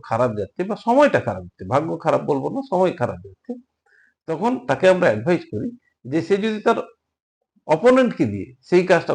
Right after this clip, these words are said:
করাতে থাকে এবং নিজে সেখানে সাইড লাইনে দাঁড়িয়ে শুধু অপারেট করতে থাকে, তাহলে অনেক বেটার ওয়েতে সেইটাকে ওভারকাম করতে পারবে। এই জায়গাটুকু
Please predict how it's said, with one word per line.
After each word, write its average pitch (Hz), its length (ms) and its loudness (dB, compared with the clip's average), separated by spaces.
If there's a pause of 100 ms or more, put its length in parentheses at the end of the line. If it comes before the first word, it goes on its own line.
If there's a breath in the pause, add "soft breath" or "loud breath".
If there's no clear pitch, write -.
করাতে 120 300 0
থাকে 117 220 -4
এবং 170 120 0 (140)
নিজে 185 260 2
সেখানে 190 240 2
সাইড 170 320 2
লাইনে 180 200 4
দাঁড়িয়ে 165 320 2
শুধু 160 160 -6 (460 soft breath)
অপারেট 175 420 -2
করতে 131 200 -6
থাকে, 110 220 -4
তাহলে 165 360 2 (400)
অনেক 151 240 -2 (160)
বেটার 190 300 6 (140)
ওয়েতে 143 280 2 (380)
সেইটাকে 143 400 -2
ওভারকাম 113 420 -2
করতে - 280 -10
পারবে। 90 260 -20 (560)
এই 226 220 0
জায়গাটুকু 196 500 4